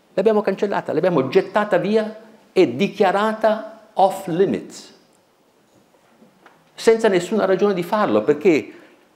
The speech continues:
sappiamo che abbiamo un mondo interiore, abbiamo dentro di noi un mondo interiore che non può essere cancellato così facilmente. Come facciamo a buttar via il mondo interiore che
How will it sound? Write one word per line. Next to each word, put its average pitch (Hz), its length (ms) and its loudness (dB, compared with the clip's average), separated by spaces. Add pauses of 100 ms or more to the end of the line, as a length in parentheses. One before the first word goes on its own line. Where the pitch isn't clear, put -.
(200)
sappiamo 214 760 0
che - 100 -2
abbiamo 175 320 2
un 143 160 -2
mondo 165 380 2
interiore, 123 920 2 (840)
abbiamo 147 520 0
dentro 175 380 0
di 131 100 0
noi 101 160 0
un 107 140 -4
mondo 175 260 0
interiore 127 920 -2
che - 100 -6
non 220 180 0
può 220 140 0
essere 220 320 -2
cancellato 190 640 -2
così 185 200 -2
facilmente. 185 800 -6 (560)
Come 226 220 -2
facciamo 214 320 0
a 113 40 -2
buttar 117 360 -2
via 139 160 2
il 117 60 2
mondo 160 300 0
interiore 143 520 2
che 165 420 0